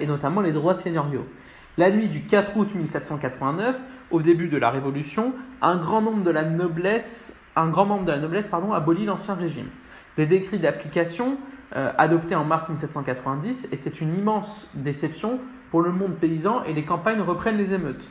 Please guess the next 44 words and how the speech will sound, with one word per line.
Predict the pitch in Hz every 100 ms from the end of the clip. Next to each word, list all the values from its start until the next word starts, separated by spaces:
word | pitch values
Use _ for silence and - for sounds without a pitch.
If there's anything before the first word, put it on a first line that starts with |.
| - - - -
En | 156
mars | 185 208 208 -
mille | 175
sept | 151 151
cent | 147
quatre-vingt-dix, | 143 - 143 160 254 -
ils | 185 160
disent | 208 208 -
qu'ils | 139 180
abolissent | 185 185 180 -
la |
chasse | 143 - 214 208 -
et | 185
les | 185
banalités. | 175 180 170 165 143 123 - - - -
En | 175
revanche, | 170 170 214 -
les | 160
paysans | 180 165 208
vont | 196
devoir | 151 135 131 139
racheter | 180 - 208 185 - - -
le | 151
cens | 143 202 185 160
au |
seigneur | - 156 156 196 208 - -
et | -
les | 165 160
champards, | - 175 - 180 208 -
c'est-à-dire | 147 165
la | 151
part | - - 175 156
du | 151
champ. | - 107 - - - - - -
Ce | -
n'est | 202 220 214
qu'en | 170 127 - - - -
le | 156 143
dix-sept | 135 156 - 180
juillet | 151 170
mille | 165 147
sept | 147
cent | 156
quatre-vingt-neuf, | 143 131 139 143 202